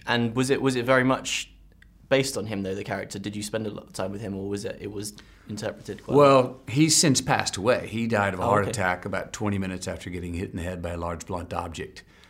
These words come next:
Speaker 1: Right.
Speaker 2: which may have to do with some of the people that you'll
Speaker 1: Yeah.
Speaker 2: meet in this film. Um, I did, from the research I got, I pulled what facts I could use,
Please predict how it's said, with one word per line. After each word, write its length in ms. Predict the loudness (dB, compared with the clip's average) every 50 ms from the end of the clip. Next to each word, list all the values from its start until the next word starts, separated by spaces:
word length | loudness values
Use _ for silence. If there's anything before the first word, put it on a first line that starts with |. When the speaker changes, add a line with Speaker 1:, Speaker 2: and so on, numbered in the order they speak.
| -14 -6
Speaker 1:
Right. 200 | -2 0 2 2
Speaker 2:
which 120 | 0 0
may 140 | 0 0 0
have 140 | 0 0 -2 -4
to 60 | -6
do 220 | -4 -4 -4 -4
with 140 | -4 -4 -4
some 160 | -2 -2 -2 -4
of 40 |
the 60 | -6 -8
people 460 | -8 -8 -8 -8 -8 -10 -10 -10 -8 -8
that 120 | -6 -4
you'll 160 | -2 0 0 2
Speaker 1:
Yeah. 200 | 2 0 0 -2
Speaker 2:
meet 160 | -4 -6 -6
in 160 | -4 -2 -2
this 180 | -2 -2 -4 -6
film. 460 | -4 -4 -2 -2 -2 -2 -4 -6 -10 -12 -14 -20 -20 -20 -20 -20 -14 -6 -2
Um, 560 | 2 4 4 6 6 4 4 2 -2 -2 -6 -10 -16 -20 -20 -20 -12 -4 0
I 120 | 2 2
did, 420 | 4 6 6 6 6 4 0 -8 -12 -8 -2
from 140 | 2 4 6
the 60 | 6
research 400 | 6 6 6 6 4 4 6 6
I 80 | 4 4
got, 240 | 4 4 4 4 4
I 100 | 4 2
pulled 280 | 0 0 -2 0 0 0
what 140 | -2 -4 -4
facts 300 | -4 -2 -2 -2 -4 -6
I 60 | -8
could 180 | -6 -6 -6 -6
use, 320 | -6 -4 -4 -6 -6